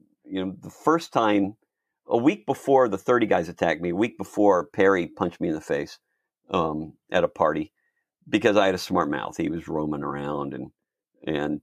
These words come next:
bitching about something. I said, "Ah, no one cares, Perry." Now, I don't know if I would have said something like that if I hadn't been so secure, probably overly so,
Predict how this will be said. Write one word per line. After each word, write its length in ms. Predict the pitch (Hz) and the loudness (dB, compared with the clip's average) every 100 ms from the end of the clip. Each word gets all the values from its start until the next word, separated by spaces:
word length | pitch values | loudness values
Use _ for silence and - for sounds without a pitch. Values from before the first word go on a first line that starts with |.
| - | -8
bitching 240 | 73 82 | -6 -4
about 220 | 73 62 | -4 -4
something. 460 | - 87 76 82 78 | -4 -4 -2 -2 -4
I 100 | 76 | -4
said, 160 | - 107 | 0 4
"Ah, 180 | 104 | 4
no 160 | 95 80 | 2 -2
one 140 | 76 | -6
cares, 280 | - 76 71 | -4 -4 -4
Perry." 360 | - 73 69 73 _ _ _ _ _ _ _ _ _ _ _ _ _ _ _ | -4 -4 -4 -8 _ _ _ _ _ _ _ _ _ _ _ _ _ _ _
Now, 160 | 113 - - | -4 -4 0
I 160 | 131 | 2
don't 300 | 175 165 147 | 4 4 2
know 240 | 123 123 139 | 4 2 2
if 160 | 104 | 0
I 100 | 117 | 0
would 160 | 113 113 | 2 0
have 120 | 98 | 0
said 280 | - 101 107 | 0 0 0
something 320 | - 127 131 | -2 -6 -4
like 220 | 131 135 | -4 -4
that 260 | - 147 - _ _ _ _ _ _ _ _ _ _ _ | -2 -2 -4 _ _ _ _ _ _ _ _ _ _ _
if 280 | 110 104 - | -2 -2 0
I 220 | 101 104 | 2 2
hadn't 680 | 104 101 104 123 123 107 - - _ 92 - | 0 -4 0 2 2 -2 -4 -16 _ -12 0
been 240 | 113 110 | 2 2
so 260 | - 117 110 | 0 0 0
secure, 840 | - 92 - 139 139 101 87 - _ _ _ _ _ _ _ _ _ - - | -2 -10 -4 2 4 4 2 -4 _ _ _ _ _ _ _ _ _ -20 -6
probably 420 | - 135 120 107 | -2 0 2 0
overly 520 | - 117 123 135 113 | 4 4 4 2 2
so, 500 | 95 - 80 71 92 | 0 0 0 0 -4